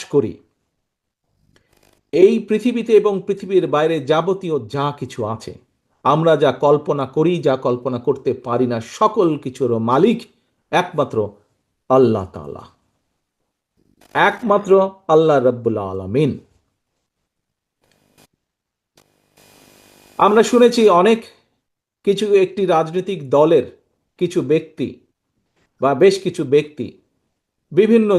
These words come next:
জিনিসের টিকিট বিক্রি করে বেড়াচ্ছে, বিভিন্ন জিনিসের কনফার্মেশন দিয়ে বেড়াচ্ছে।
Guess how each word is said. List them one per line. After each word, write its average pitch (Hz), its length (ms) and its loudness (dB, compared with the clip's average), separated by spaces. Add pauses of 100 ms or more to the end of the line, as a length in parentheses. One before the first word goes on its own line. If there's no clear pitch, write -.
জিনিসের 190 380 2 (540)
টিকিট 180 260 -2 (100)
বিক্রি 127 240 -6
করে 107 200 -4
বেড়াচ্ছে, 92 440 -8 (360)
বিভিন্ন 160 420 2
জিনিসের 143 440 -2
কনফার্মেশন 131 720 -4 (100)
দিয়ে 95 220 -4
বেড়াচ্ছে। 87 540 -10